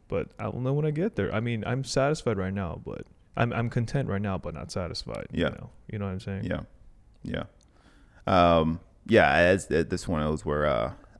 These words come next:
Speaker 2: I always, I'm always sort of curious, uh, about that. You know, you, you, you see it on social media all the time. You know, everybody's, you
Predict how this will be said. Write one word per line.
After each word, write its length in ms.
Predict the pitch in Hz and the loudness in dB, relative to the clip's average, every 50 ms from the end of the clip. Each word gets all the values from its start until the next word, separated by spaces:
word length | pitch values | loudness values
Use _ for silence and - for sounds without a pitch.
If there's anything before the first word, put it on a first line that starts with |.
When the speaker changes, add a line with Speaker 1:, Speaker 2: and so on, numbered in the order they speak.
| - | -2
Speaker 2:
I 80 | - 95 | 2 6
always, 520 | 104 113 117 101 87 85 - - - - - - - - - - | 6 6 6 6 4 2 0 -6 -10 -12 -18 -20 -18 -8 0 4
I'm 100 | 135 151 | 6 8
always 260 | 160 151 127 117 - | 8 10 8 8 8
sort 220 | - 107 87 - | 4 2 2 2
of 60 | - | -2
curious, 480 | - 101 87 82 76 69 65 - - - - - - - | -2 0 0 0 0 -2 -4 -8 -14 -16 -18 -14 -4 0
uh, 240 | 82 82 78 69 60 | 2 2 2 2 0
about 300 | - - 82 76 71 - | 0 2 2 2 2 0
that. 120 | 71 71 | -2 -2
You 80 | 87 87 | 0 0
know, 140 | 90 82 82 | 0 0 0
you, 200 | 92 95 95 - - - - - - - | 0 -2 -4 -6 -8 -16 -20 -18 -8 -4
you, 160 | 143 127 - - _ - - - - - - - - - - - - _ _ - - - | -4 -4 -4 -4 _ -20 -12 -12 -10 -10 -10 -14 -16 -18 -20 -20 -20 _ _ -20 -10 -4
you 120 | 127 131 | -2 -2
see 180 | - - 190 170 | 4 6 8 8
it 80 | 143 | 8
on 120 | 117 104 95 | 8 4 4
social 260 | - 110 95 - 101 | 2 0 0 2 0
media 200 | 101 92 85 78 | 2 2 4 4
all 60 | 76 | 4
the 80 | 73 73 | 2 0
time. 340 | - 87 85 82 80 82 | 0 0 0 0 0 0
You 60 | 82 80 | 0 0
know, 200 | 80 80 82 82 | 0 2 2 2
everybody's, 480 | 82 82 73 80 82 85 80 73 67 | 2 2 4 2 2 2 0 -2 -8
you 60 | - | -12